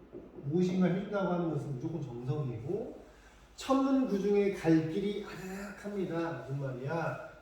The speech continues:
문이 천 개나 되네. 구중, 그 깊이가 아홉 개나 되네. 아,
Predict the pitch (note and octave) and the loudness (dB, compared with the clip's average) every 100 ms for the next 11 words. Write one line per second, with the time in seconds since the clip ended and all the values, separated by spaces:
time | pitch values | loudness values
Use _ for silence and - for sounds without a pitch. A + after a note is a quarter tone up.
0 | - F3 A3 A3+ - B3+ A#3+ A#3+ A3+ D#3+ | -2 2 2 0 -2 -2 0 0 0 0
1 | C#3+ C#3 D3 F3 F3+ E3+ C#3+ B2 - - | 0 0 0 0 2 2 0 -4 -4 -4
2 | - G3+ G#3+ G3+ - G#3+ A3 F3+ B2+ - | -2 -2 0 -2 -4 2 4 4 0 -8
3 | - - - - A3+ F#3 - - - F#3+ | -16 -20 -12 -4 -2 -2 -4 -6 -6 6
4 | A3+ B3 - - F#3+ G#3 - A3 G3+ D3+ | 8 8 4 2 4 4 4 2 2 0
5 | D#3 E3+ F3 E3+ - B2+ C#3 E3+ D#3+ | 2 2 2 0 -4 -2 2 2 0